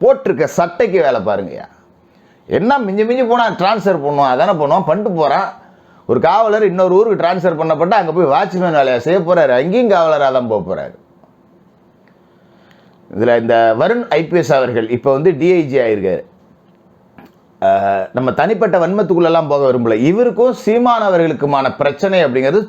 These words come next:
தொடர்ச்சியா நடந்துகிட்டு இருக்கு. யார் மேல சரி தப்பு அப்படிங்கிறத நீதிமன்றம் முடிவு பண்ணிக்கிட்டோம். இப்ப இந்த விஷயத்த கான்ட்ரவர்சியா ஒரு ஐ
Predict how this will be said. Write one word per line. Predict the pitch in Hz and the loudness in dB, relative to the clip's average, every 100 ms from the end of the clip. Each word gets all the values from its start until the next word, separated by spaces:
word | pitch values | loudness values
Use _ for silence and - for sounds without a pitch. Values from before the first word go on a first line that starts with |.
| - | 0
தொடர்ச்சியா | 196 262 233 - 254 240 196 | 2 2 0 0 0 2 0
நடந்துகிட்டு | 156 127 104 85 | 0 -2 -4 -8
இருக்கு. | - - _ _ _ _ _ _ _ _ _ - | -16 -20 _ _ _ _ _ _ _ _ _ 0
யார் | 165 214 | 2 2
மேல | 202 185 175 | 0 -2 0
சரி | 170 185 185 | 0 2 0
தப்பு | 170 156 208 | -2 0 -2
அப்படிங்கிறத | 160 160 156 196 | 0 -2 0 0
நீதிமன்றம் | 196 214 254 233 202 175 160 | 0 0 0 0 0 -2 0
முடிவு | 160 139 | -2 -2
பண்ணிக்கிட்டோம். | 131 120 101 95 - - - | -2 -2 -2 -6 -12 -20 -2
இப்ப | 214 214 - | -2 0 -2
இந்த | 320 285 | 0 0
விஷயத்த | 254 220 294 269 208 | 0 0 0 0 0
கான்ட்ரவர்சியா | 233 254 240 208 196 254 254 | 0 0 0 0 2 2 2
ஒரு | 214 | 2
ஐ | 185 | 2